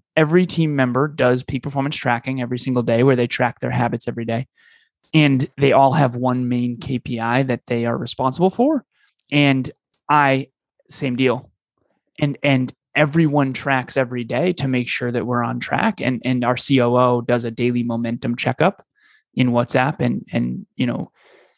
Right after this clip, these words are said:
it's, it's really quite wonderful what can happen when you have your entire team aligned with the mission, but also aligned with their own goals and dreams. Because these peak performance trackers, I mean, it's not just work stuff. I mean, you know,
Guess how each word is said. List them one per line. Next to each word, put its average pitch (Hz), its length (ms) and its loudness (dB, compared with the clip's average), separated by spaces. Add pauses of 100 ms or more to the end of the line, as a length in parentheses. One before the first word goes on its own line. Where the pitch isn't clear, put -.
(220)
it's, - 320 0 (220)
it's - 180 2
really 170 320 6
quite 156 360 2 (120)
wonderful 135 560 2
what 127 220 0
can 127 140 -4
happen 120 600 -2
when 123 160 -2
you 123 80 2
have 123 320 2
your 123 140 0
entire 120 480 -2
team 139 580 -2 (920)
aligned 127 800 4
with 123 240 -6
the - 80 -8
mission, 123 760 0
but 139 120 4
also 147 360 4
aligned 123 380 0
with 117 140 -10
their 117 240 -4
own 135 240 4
goals 120 280 -2
and 123 120 -8
dreams. 127 280 -6
Because 139 280 2
these 131 180 4
peak 160 180 0
performance 127 360 0
trackers, 135 440 0
I 123 60 0
mean, 120 140 -2
it's - 140 -12
not 123 200 -2
just - 320 -8
work 123 300 0
stuff. - 400 -4
I 131 80 0
mean, 120 320 2
you 135 100 -4
know, 110 160 -10